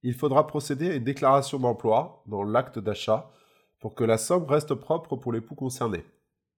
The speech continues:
Il n'y a aucun formalisme particulier pour cette déclaration. Elle peut se faire sous seing privé. Pour autant, nous vous conseillons vivement de la rendre la plus solennelle possible en la faisant consigner chez un notaire, un assureur ou un banquier en fonction de la typologie de bien acquis.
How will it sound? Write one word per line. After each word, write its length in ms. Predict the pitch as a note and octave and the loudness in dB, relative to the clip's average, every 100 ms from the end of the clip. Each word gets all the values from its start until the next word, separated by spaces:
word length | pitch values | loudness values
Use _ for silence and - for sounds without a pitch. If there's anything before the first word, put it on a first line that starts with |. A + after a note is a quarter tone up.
| _ _ _ A2 | _ _ _ -8
Il 100 | A2 | -2
n'y 100 | A#2 | 0
a 140 | A3+ | 0
aucun 300 | E3 E3 F3+ | -4 -2 -2
formalisme 600 | F3+ D3+ C3 C3 C3+ A2 | 0 -2 -2 -4 -4 -6
particulier 520 | G2+ A#2+ - - G#2+ C3+ | -4 -6 -8 -6 -4 -4
pour 140 | A2+ | -4
cette 180 | - G2 | -4 -4
déclaration. 580 | A2 A#2 G#2 G#2 F#2+ - _ _ _ _ _ _ _ | -4 2 2 0 -6 -12 _ _ _ _ _ _ _
Elle 180 | - G#2 | -4 -4
peut 80 | G#2 | -4
se 160 | - | -6
faire 240 | G#2 C3+ C3 | -4 -4 -4
sous 180 | - | -10
seing 220 | G2 A#2 A2 | -8 -4 -4
privé. 400 | B2 G2 D#2+ - _ _ _ _ _ _ _ _ | -4 -6 -6 -10 _ _ _ _ _ _ _ _
Pour 220 | G#3+ E3+ | 0 2
autant, 480 | E3 C3+ F#3 - _ _ | 2 0 -4 -8 _ _
nous 120 | A#2+ A#2+ | -8 -6
vous 120 | B2+ | -6
conseillons 480 | C#3 C#3 C#3+ C3 A#2 | -8 -8 -4 -4 -4
vivement 420 | D3 C#3+ E3 F#3 | -8 -8 -4 -2
de 80 | C#3+ | 0
la 120 | A#2+ | 0
rendre 220 | C3 D#3 | 0 0
la 120 | A2+ | -2
plus 140 | - B2 | -4 -6
solennelle 500 | - D#3+ C#3+ C#3+ C3 | -4 -2 -2 -4 -4
possible 500 | B2 - A2+ C#3 - _ _ _ _ - | -6 -6 -8 -10 -12 _ _ _ _ -6
en 100 | G#2+ | 0
la 120 | A2 | 2
faisant 280 | A2 A#2+ B2 | 0 -4 -4
consigner 460 | A#2+ D3+ - D3+ C#3 | -4 -6 -4 -4 -2
chez 180 | C3 | -2
un 60 | A#2+ | 0
notaire, 680 | A2+ G#2 - A2 A2+ D3 - | 0 -2 -2 0 0 -2 -6
un 160 | A2+ A2+ | -4 -2
assureur 460 | A2+ - B2+ C#3 G#2+ | -2 -2 -2 -2 0
ou 100 | G#2 | 0
un 80 | |
banquier 600 | G#2 G#2 G2 G#2+ A#2+ C3 - | 0 -2 -2 -4 -4 -6 -10
en 100 | G#2 | -8
fonction 360 | - A2 C#3 | -8 -8 -4
de 80 | C3+ | 0
la 120 | G#2 | 0
typologie 540 | G2+ B2 B2+ B2 A2+ G#2 | -2 -8 -4 -2 -2 -4
de 60 | |
bien 180 | G2+ A#2 | -4 -2
acquis. 420 | G#2+ - E2+ - | -2 -6 -14 -18